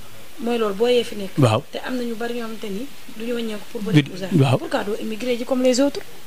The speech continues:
Speaker 2: Waaw, xam nga ñooñ def ko. <laughs> Ñooñu suma xarit Mamour.
Speaker 1: Mais jëw bi, jëw bi dégg nga.
Speaker 2: Waaw, waaw, non,
Speaker 1: Gars
Speaker 2: mais
Speaker 1: yaa ngi la koy jëwee.
Speaker 2: waaw, waaw, loolu tawfeex la.
Speaker 1: Mhm.
Speaker 2: Tukki ñun ñëpp mooy suñu xel.
Speaker 1: Mhm.
Speaker 2: Mais app la,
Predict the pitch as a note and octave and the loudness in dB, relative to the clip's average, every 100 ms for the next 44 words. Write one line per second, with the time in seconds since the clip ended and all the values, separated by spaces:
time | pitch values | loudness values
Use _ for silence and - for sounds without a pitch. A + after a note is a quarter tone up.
0 | - - A2+ A2 F3+ F#3 F3+ F3+ D3+ A#2+ | -8 0 2 4 6 6 4 2 -2 -8
1 | A#2 B2+ - - F3+ - E3+ - - - | -8 -10 -4 -4 -4 -2 -4 -4 -6 -4
2 | - - D#3+ E3+ E3+ E3+ F3 D#3 C3 D#3 | -2 4 6 6 4 2 2 2 2 2
3 | D3+ C3+ A#2+ G3+ G#3+ D#4+ C4+ A3 A3+ C4+ | 4 0 -2 -4 0 2 2 4 6 6
4 | G#3+ C#4 G3 C#3+ A3 G4 A4+ C#4 A#2 D3 | 6 4 4 4 4 6 4 4 2 0
5 | C#3 G3 G#3+ B3 A3 C4+ D#4 G3 B3+ C4+ | 0 0 4 6 6 4 6 4 4 4
6 | C4+ C4 C4 F#3+ F3+ F3+ G3+ F#3+ C4 - | 4 4 4 4 2 0 -4 -14 -16 -4
7 | A#3+ A3+ G#3+ - G#3 G#3 F3+ E3+ F3 - | 0 2 0 -4 -16 -10 2 6 6 4
8 | G3+ E3 C#3+ A2+ G2+ - G3 F3+ A3 E3 | 2 2 0 -2 -8 -12 -12 -12 -4 2
9 | C#3+ - D#3 C3+ | 4 2 0 0